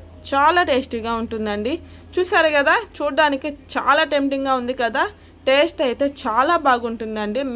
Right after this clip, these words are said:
మీరు కూడా ట్రై చేసి ఎలా వచ్చిందో కామెంట్ చేసేయండి. అలాగే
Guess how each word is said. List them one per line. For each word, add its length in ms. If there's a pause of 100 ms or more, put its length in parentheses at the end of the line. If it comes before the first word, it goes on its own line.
మీరు 300 (120)
కూడా 200 (100)
ట్రై 140 (120)
చేసి 340 (180)
ఎలా 200
వచ్చిందో 300 (100)
కామెంట్ 340
చేసేయండి. 500 (120)
అలాగే 300